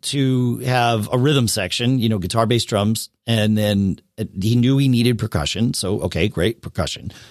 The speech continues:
'cause it's, it's all over that record. You can't do it without it. He didn't wanna do it without it. And then to replace the strings, he chose to move to keyboards, right? So we had the Rhodes player and the B three player, and,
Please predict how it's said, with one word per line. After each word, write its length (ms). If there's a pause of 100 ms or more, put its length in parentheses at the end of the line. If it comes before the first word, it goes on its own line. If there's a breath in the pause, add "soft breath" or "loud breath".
'cause 160
it's, 300
it's 320
all 300
over 200
that 200
record. 300
You 80
can't 260
do 120
it 40
without 280
it. 120
He 180
didn't 180
wanna 160
do 140
it 60
without 240
it. 100 (440 loud breath)
And 140
then 340
to 120
replace 640
the 120
strings, 640 (400 soft breath)
he 500 (240)
chose 400
to 120
move 520 (280)
to 420
keyboards, 640
right? 200
So 120
we 60
had 140
the 120
Rhodes 320
player 320
and 120
the 60
B 160
three 200
player, 360
and, 220